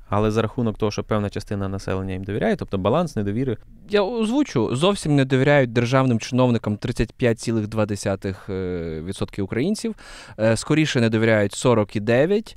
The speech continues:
Speaker 2: е, скоріше довіряють тринадцять відсотків і повністю довіряють три відсотки.
Speaker 1: Так. Ну, тобто шістнадцять відсотків людей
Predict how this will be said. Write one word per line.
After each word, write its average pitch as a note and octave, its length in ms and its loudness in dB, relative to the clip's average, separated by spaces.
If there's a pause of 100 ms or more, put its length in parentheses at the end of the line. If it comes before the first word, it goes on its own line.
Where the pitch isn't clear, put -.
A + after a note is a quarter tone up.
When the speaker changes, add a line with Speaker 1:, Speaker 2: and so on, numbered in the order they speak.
(360)
Speaker 2:
е, G#2+ 320 -2
скоріше C#3+ 480 2
довіряють A2 800 4
тринадцять A#2 640 2
відсотків F3+ 640 0 (120)
і C3+ 80 2
повністю G3+ 560 4
довіряють G#2+ 420 2
три C#3 200 0
відсотки. A2+ 480 -6 (320)
Speaker 1:
Так. F#2+ 140 -4 (180)
Ну, C#3 160 -4
тобто G2+ 520 -6
шістнадцять - 440 -6
відсотків - 560 -8
людей G2 580 -2